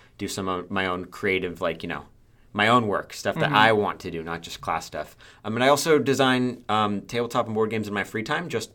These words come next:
Speaker 1: you know, to practice those skills. I've never
Speaker 2: Mm-hmm.
Speaker 1: released one, but I do have a little bit of experience in that area. I study mediums like games, you know, tabletop, board, video games. I study that stuff, so I have a little bit of experience
Speaker 2: Mm-hmm.
Speaker 1: dealing with it,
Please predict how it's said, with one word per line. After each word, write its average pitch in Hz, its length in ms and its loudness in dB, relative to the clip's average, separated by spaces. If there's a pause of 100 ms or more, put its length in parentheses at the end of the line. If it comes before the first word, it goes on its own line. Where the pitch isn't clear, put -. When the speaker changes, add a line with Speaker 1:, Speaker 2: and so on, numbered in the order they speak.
(180)
Speaker 1:
you 107 80 -4
know, 98 60 -2
to 104 80 -12
practice 101 400 -2
those 95 180 -6
skills. 123 320 -2
I've - 180 -6
never 92 220 -6
Speaker 2:
Mm-hmm. 90 180 -2
Speaker 1:
released 92 320 -8
one, 202 340 -8 (460)
but 131 100 2
I 120 100 8
do 139 120 2
have 139 140 2
a 135 60 0
little 131 200 2
bit 135 140 2
of 123 60 -2
experience 120 720 -4 (360)
in 107 240 -2
that 98 340 4
area. 90 540 0
I 101 320 2 (400)
study 135 680 -2 (480)
mediums 113 460 -2
like 101 340 0
games, 117 420 -2
you 104 60 -4
know, 90 200 -6 (100)
tabletop, 98 540 -2
board, 92 340 -4
video 95 240 0
games. 95 300 -2
I 87 40 -10
study 113 300 0
that 90 220 -2
stuff, 85 240 -6
so 95 100 -6
I 87 60 0
have 95 160 -2
a 92 40 -2
little 95 220 -4
bit 104 140 -4
of 101 120 -4
experience 107 720 -6 (360)
Speaker 2:
Mm-hmm. - 80 -14
Speaker 1:
dealing 117 260 0
with 143 220 -2
it, 156 200 -2